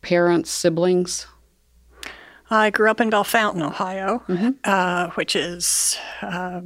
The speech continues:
Speaker 2: the county seat of Logan County.
Speaker 1: Okay.
Speaker 2: First concrete street in America, highest point in Ohio, and I'm done.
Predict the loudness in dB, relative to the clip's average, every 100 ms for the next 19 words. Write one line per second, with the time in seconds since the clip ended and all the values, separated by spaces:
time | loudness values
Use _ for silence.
0 | -14 _ -12 -12 -6 -2 0 0 0 -2
1 | 0 0 0 -2 -2 -4 -2 0 0 -2
2 | -2 0 2 2 -2 0 2 2 2 2
3 | 0 -2 -2 0 0 0 2 4 4 4
4 | 2 4 4 4 2 2 2 4 2 4
5 | 4 2 0 -2 -2 -4 -2 -6 -8 -2
6 | 0 2 0 0